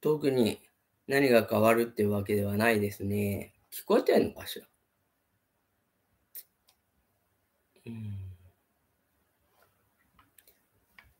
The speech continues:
まだ、YouTube、YouTubeに慣れてなくて、ごめんなさい。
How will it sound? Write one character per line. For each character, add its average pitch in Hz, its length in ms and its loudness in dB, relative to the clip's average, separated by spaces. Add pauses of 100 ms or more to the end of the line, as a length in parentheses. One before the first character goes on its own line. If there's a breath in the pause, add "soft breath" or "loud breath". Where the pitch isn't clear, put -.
(1040)
ま 131 100 -4
だ、 120 260 0 (720 loud breath)
YouTube、 139 640 4
YouTube 139 880 4
に 104 160 0
慣 120 160 6
れ 110 120 4
て 104 160 -2
な 104 140 0
く 101 100 -16
て、 - 320 -4 (160)
ご 110 120 -2
め 123 140 0
ん 123 60 0
な 120 120 2
さ 117 220 0
い。 - 140 -10